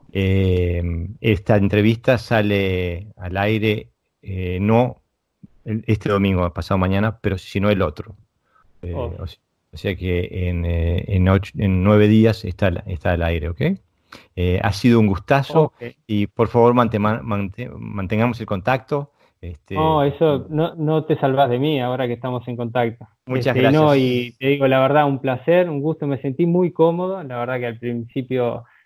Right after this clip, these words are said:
Speaker 2: dije, "Oh, no estoy mucho con los, el tema de las entrevistas, muy acostumbrado",
Speaker 1: <laughs>
Speaker 2: y la verdad no, se me pasó, fue una charla entre, entre colegas, entre amigos,
Speaker 1: Exactamente.
Speaker 2: este, así que muchas gracias y a las órdenes.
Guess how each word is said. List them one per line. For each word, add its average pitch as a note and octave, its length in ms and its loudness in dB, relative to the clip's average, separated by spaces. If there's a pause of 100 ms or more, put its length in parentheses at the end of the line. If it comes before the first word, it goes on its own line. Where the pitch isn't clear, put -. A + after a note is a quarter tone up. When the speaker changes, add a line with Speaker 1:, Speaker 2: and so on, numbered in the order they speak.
Speaker 2:
dije, B2 140 -6
"Oh, D3 340 0
no C#3 180 0
estoy F3+ 380 4
mucho C3+ 540 0
con B2+ 140 -2
los, B2 160 -2
el B2+ 160 -4
tema C3+ 180 0
de C3 60 0
las A#2+ 180 -2
entrevistas, B2 640 -2
muy A#2+ 440 -4 (200)
acostumbrado", C3 640 2
Speaker 1:
<laughs> - 20 0
Speaker 2:
y D3 100 4
la C3+ 120 2
verdad D3 280 4
no, C3 300 -2
se B2 80 -4
me B2+ 120 -2
pasó, C3+ 320 0
fue D3+ 160 0
una C#3 260 0
charla C#3+ 360 0
entre, A#2+ 500 -6 (240)
entre A#2 240 -10
colegas, C#3 500 2
entre A#2 220 -8
amigos, D3 380 0
Speaker 1:
Exactamente. G2 400 -10
Speaker 2:
este, - 160 -12
así A#2 200 -6
que C3 80 0
muchas B2+ 380 -2
gracias B2 320 0
y C3+ 80 6
a C3 60 4
las B2 180 0
órdenes. A2+ 400 -4